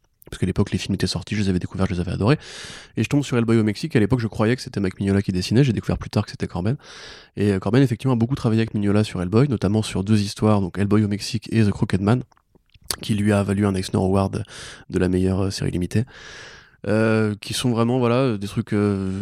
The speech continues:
colossaux, géniaux, extraordinaires, euh, qui, qu'il est bon d'avoir lu si on aime Hellboy, si on aime la, la bonne bande dessinée. C'est aussi justement cet esprit un petit peu de B D, euh, de B D monde, de B D univers, avec Den, avec, euh, Bloodstar, et cetera.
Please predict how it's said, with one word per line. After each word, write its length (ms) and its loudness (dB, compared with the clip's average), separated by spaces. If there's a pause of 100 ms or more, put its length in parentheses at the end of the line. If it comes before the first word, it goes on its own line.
(180)
colossaux, 560 2
géniaux, 340 0
extraordinaires, 720 0
euh, 360 -2
qui, 140 -14
qu'il 220 -4
est 40 2
bon 160 2
d'avoir 300 0
lu 160 2
si 180 -4
on 140 -2
aime 140 2
Hellboy, 260 2
si 100 -4
on 60 -4
aime 80 -2
la, 160 0
la 80 -2
bonne 160 0
bande 120 -2
dessinée. 360 0 (420)
C'est 140 -6
aussi 260 6
justement 360 2
cet 140 -2
esprit 200 -2
un 80 4
petit 140 -4
peu 160 0
de 80 0
B 80 -2
D, 260 2
euh, 160 0 (540)
de 100 0
B 60 4
D 160 4
monde, 180 0
de 60 0
B 80 4
D 80 2
univers, 420 2
avec 220 -2
Den, 300 2
avec, 260 -4
euh, 80 0
Bloodstar, 400 0
et 80 0
cetera. 360 0